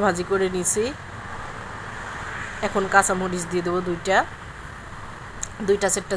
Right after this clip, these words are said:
যে যেমন দিতে পারেন সে তেমন দিবেন। আমার মরিচে অনেক ঝাল।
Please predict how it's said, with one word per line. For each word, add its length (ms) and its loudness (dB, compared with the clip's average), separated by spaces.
যে 80 6
যেমন 180 4
দিতে 240 -2
পারেন 200 6
সে 100 -2
তেমন 280 2
দিবেন। 280 2
আমার 140 2
মরিচে 260 0
অনেক 140 0
ঝাল। 340 6